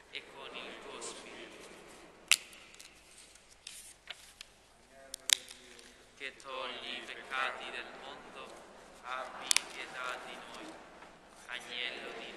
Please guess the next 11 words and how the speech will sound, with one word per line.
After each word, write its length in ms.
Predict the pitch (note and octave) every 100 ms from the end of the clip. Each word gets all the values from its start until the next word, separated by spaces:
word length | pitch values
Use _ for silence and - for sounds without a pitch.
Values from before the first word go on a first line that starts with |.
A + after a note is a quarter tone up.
| B2
Dio, 260 | B2 A#2+ A#2 A#2 -
che 100 | B2+ B2+
togli 460 | B2+ B2+ A#2+ A#2+ B2
i 60 |
peccati 640 | A#2+ A#2+ - B2+ B2+ B2 A#2+
del 180 | A#2+ A#2+ B2
mondo, 420 | C3 - - B2 B2 - - - - -
abbi 400 | B2+ B2+ A#2+ C3 B2+ B2
pietà 460 | B2+ A#2+ B2 A#2 A#2 -
di 100 | -
noi. 280 | A#2 -